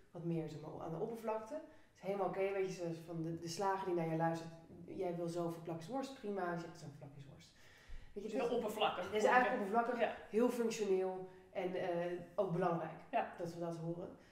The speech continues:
Speaker 1: Nou, een dieper niveau is dat je echt gaat luisteren van, eh, wat wil je nou echt? En, en dat je gaat luisteren naar iemands behoeften, naar iemands emoties erbij. Eh, eh, dat kan heel, eh,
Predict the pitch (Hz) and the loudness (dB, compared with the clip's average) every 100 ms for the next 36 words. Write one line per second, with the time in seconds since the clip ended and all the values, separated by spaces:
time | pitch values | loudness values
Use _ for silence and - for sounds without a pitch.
0 | - - 180 175 - 254 262 220 175 165 | -20 -10 -4 -2 2 4 4 4 2 0
1 | 175 208 - 170 165 190 - - 175 170 | -2 -2 -4 -4 -6 -8 -10 -12 -10 -4
2 | 165 165 - 180 170 - - - - 190 | -2 -2 -6 -6 -6 -8 -18 -20 -12 -6
3 | 170 165 170 - - 202 208 196 190 190 | -2 0 -2 -4 0 0 0 0 2 2
4 | - - 170 - - - - 180 - 180 | -2 -4 -6 -12 -18 -10 -6 -4 -4 -6
5 | 180 185 170 180 170 170 170 175 165 170 | -6 -6 -6 -6 -10 -10 -6 -4 -4 -4
6 | 175 165 160 160 - - 175 170 165 - | -4 -4 -4 -6 -6 -6 -4 -2 -2 -4
7 | 170 160 160 170 180 170 165 165 160 160 | -4 -6 -6 -4 -2 -2 -4 -4 -2 -4
8 | 160 - - - - - 165 160 160 165 | -4 -12 -20 -20 -20 -12 -6 -2 -2 -4
9 | 175 170 - - - 196 - 185 165 165 | -6 -8 -10 -14 -2 0 0 -2 0 2
10 | 170 170 - | 2 0 -2